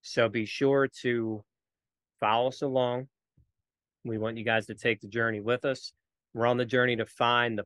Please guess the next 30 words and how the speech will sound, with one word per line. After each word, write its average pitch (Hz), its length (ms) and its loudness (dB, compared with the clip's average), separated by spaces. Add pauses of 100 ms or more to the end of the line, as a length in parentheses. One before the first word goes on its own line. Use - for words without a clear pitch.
(120)
perfect 123 400 -2
Coliseum 117 540 -2
home 98 240 -8
video. 139 500 -2 (840)
So 101 540 0 (460)
tune 127 260 0
in 123 320 -2 (220)
next 110 320 -2
time, 127 420 -2
episode 135 500 -4
nine, 113 420 -4 (520)
Big 104 240 -2
Daddy 117 380 0
Cool 135 180 -2
Diesel. 117 580 -4 (500)
Before 117 300 -2
we 123 140 0
head 117 240 2
out, 120 280 2 (300)
you 104 100 -10
guys 104 260 -2
have 104 160 -2
anything 113 400 -4
else 127 480 -6 (320)
to - 40 -18
share 110 240 -6
w-, 107 180 -10 (340)
with 110 160 -8
our 107 120 -4
listeners? 101 640 -10